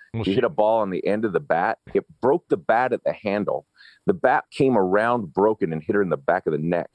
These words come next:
Speaker 2: And she's tough enough that she went back out and pitched
Speaker 1: Damn
Speaker 2: the
Speaker 1: right.
Speaker 2: rest of the
Speaker 1: She,
Speaker 2: game.
Speaker 1: uh, I, I mean, I think she had, like, thirteen strikeouts in the game.
Speaker 2: She might have.
Speaker 1: Yeah.
Speaker 2: I didn't count strikeouts or Ks, but she's, she's sweet.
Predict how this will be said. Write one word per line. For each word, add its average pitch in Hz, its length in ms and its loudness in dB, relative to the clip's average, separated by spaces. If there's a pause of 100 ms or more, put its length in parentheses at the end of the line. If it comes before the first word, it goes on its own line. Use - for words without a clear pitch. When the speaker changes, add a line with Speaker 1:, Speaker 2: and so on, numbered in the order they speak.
(360)
Speaker 2:
And 98 160 0
she's - 280 0
tough - 260 0
enough 107 240 2
that - 140 0
she - 120 -2
went 104 200 2
back 87 200 2
out 85 160 0
and 71 180 -10
pitched - 420 -4 (160)
Speaker 1:
Damn 147 220 -2
Speaker 2:
the 82 40 0
Speaker 1:
right. 90 120 2
Speaker 2:
rest - 140 -6
of 143 60 0
the 139 40 0
Speaker 1:
She, 120 40 -4
Speaker 2:
game. 78 160 0
Speaker 1:
uh, 101 60 -8
I, 95 460 -4 (100)
I 110 40 0
mean, 104 160 -2
I 90 120 -4
think 190 180 -6
she - 120 -6
had, 78 100 -6
like, 80 160 -8
thirteen 92 400 -4
strikeouts 90 640 -6
in 71 80 -8
the 64 60 -10
game. 60 240 -14 (760)
Speaker 2:
She - 220 -2
might 110 260 4
have. 67 240 2 (360)
Speaker 1:
Yeah. 107 280 -4
Speaker 2:
I 98 80 4
didn't 104 180 -2
count 98 240 -2
strikeouts 85 640 0
or 71 120 -2
Ks, 76 520 2
but - 240 0
she's, - 500 -4
she's 98 300 0
sweet. - 420 0